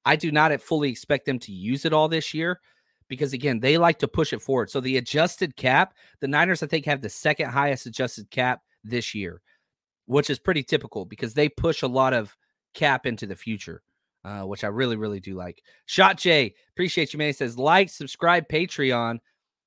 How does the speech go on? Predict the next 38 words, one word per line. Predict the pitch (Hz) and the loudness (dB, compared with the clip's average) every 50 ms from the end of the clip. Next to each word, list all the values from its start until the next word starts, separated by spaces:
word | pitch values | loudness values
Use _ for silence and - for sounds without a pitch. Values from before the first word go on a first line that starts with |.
| _ _ | _ _
There | 104 113 139 | -6 -4 -4
we | 147 | -2
go, | 143 151 151 175 | 0 2 2 2
baby. | 151 131 117 117 123 117 | 2 2 0 0 -2 -6
Support | - - - - 160 185 | -10 -10 -6 -4 -4 -4
the | - 170 | -4 -6
show. | - - 147 180 208 - - _ _ _ _ _ _ _ - | -4 0 2 2 2 0 -2 _ _ _ _ _ _ _ -16
If | 107 107 | -12 -6
you | 123 139 151 | -6 -2 0
like | 165 185 220 214 | 2 2 2 2
the | - 202 | -2 -6
show, | - - 220 262 285 254 190 160 - _ _ _ _ _ _ _ - | -4 -2 2 4 6 4 4 2 -2 _ _ _ _ _ _ _ -4
uh, | 117 127 127 131 131 127 123 123 120 | -2 0 2 2 2 2 2 0 -2
help | 110 123 156 175 170 - | -2 0 0 0 2 2
us | 220 - - | 0 0 -2
grow. | - 160 180 214 196 131 - - _ _ _ _ _ _ _ - | -2 0 2 4 4 2 0 -4 _ _ _ _ _ _ _ -4
And, | 127 139 143 143 139 139 135 135 | -2 0 2 2 0 0 -2 -4
you | 139 143 | -6 -4
know, | 143 135 | -2 -2
we're | 123 135 165 185 | -2 -2 0 0
gonna | 208 196 | 0 0
be | 185 175 156 | 0 -4 -6
traveling | - - 180 185 196 196 190 180 165 | -2 0 2 2 2 0 -2 -4 -4
a | 151 | -2
lot | 135 143 160 180 180 - | 0 0 0 0 0 -2
this | - 160 143 - - | -6 -10 -10 -10 -10
year. | 135 147 180 214 247 262 247 _ _ _ _ _ _ _ _ _ _ _ _ _ _ _ _ _ _ | -6 -2 0 0 0 0 -4 _ _ _ _ _ _ _ _ _ _ _ _ _ _ _ _ _ _
Come | - 170 175 175 | -4 -2 -2 -2
hang | 175 185 170 | -2 -2 0
out | 175 190 202 | 0 0 0
with | 208 202 202 220 | 0 -4 -4 -2
us, | 220 214 | -2 -2
forty-niners | - - - 165 180 185 190 180 180 180 175 160 131 - | -4 -6 -4 -4 -2 -2 -2 -2 -2 -2 -2 -4 -6 -10
rush | 113 107 117 147 190 202 - - | -10 -6 -2 -2 -2 -2 -2 -4
road | 143 160 190 190 | -2 0 0 0
trip | - - 190 185 - | -2 -4 -6 -4 -2
dot | - 156 - - - | -2 -2 -2 -4 -6
com. | - 170 196 226 269 | -6 -2 -2 -2 -2